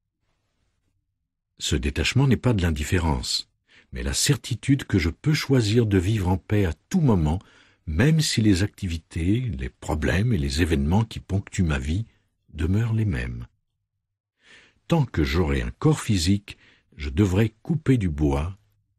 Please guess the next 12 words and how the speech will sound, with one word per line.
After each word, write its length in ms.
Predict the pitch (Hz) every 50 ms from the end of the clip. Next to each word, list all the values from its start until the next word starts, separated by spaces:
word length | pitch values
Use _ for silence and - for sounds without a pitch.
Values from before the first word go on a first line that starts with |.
| -
et 100 | - 110
porter 380 | 107 - 82 76 - - - 76
de 140 | 60 58 60
l'eau. 180 | 57 55 55 _ _ _ _ _ _ _ _ _ _ _ _ _ _ _ _ _ _ _ _ - - - - - -
Mais 220 | 76 69 64 - _ _ _ _ _ _ _ _ _ _ _ _ _ _ _ _ _ _ _ _
la 140 | - 82 -
façon 460 | - - 113 107 - - - 165 147
dont 220 | 92 - 65 62
je 160 | 62 - - 71
conçois 460 | - - - 71 - - - 82 73
ces 300 | - - - 69 - -
activités, 720 | 73 _ - - 69 64 64 - _ - 62 57 52 -